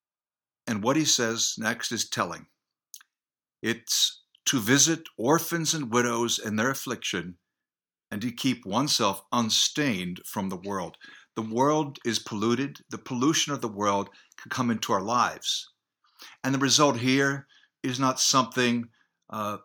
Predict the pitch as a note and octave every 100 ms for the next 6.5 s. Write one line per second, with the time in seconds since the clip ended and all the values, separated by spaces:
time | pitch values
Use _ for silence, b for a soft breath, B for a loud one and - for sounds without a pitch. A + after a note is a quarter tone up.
0 | - - C3+ A#2 A#2 A2+ - A#2 A2 G#2
1 | - A#2+ G#2+ - A#2+ A2+ G2 F#2+ G#2 C#3
2 | A#2 A#2 A#2+ A#2 A#2+ G#2+ - A#2 - A2
3 | G2 G2+ - - E3 C#3+ - E2 F2+ _
4 | _ b b b b b G3 - F#3+ -
5 | E3+ D3+ D#3 C3+ B2+ B2+ B2+ A#2+ A#2 A2+
6 | G#2 A#2 - G#2+